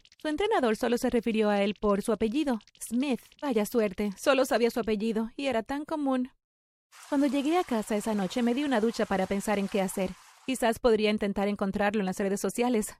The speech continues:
No, demasiado acosador. Quizás podría colarme en su escuela y encontrar sus registros de estudiantes.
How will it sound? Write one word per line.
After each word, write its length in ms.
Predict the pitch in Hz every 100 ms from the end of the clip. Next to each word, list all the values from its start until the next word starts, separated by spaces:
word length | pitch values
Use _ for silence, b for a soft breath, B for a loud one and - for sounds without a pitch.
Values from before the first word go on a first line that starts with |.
| _
No, 220 | 294 320 403 _ _ _
demasiado 400 | 180 175 196 170
acosador. 480 | - 180 165 165 - _ _
Quizás 320 | 262 - 226
podría 280 | - 277 202
colarme 400 | 196 180 226 247
en 80 | 190
su 100 | 202
escuela 300 | - 233 208
y 20 |
encontrar 380 | 190 196 190 202
sus 160 | 240 214
registros 440 | 208 247 - 220
de 40 | 240
estudiantes. 680 | - 320 466 453 381 -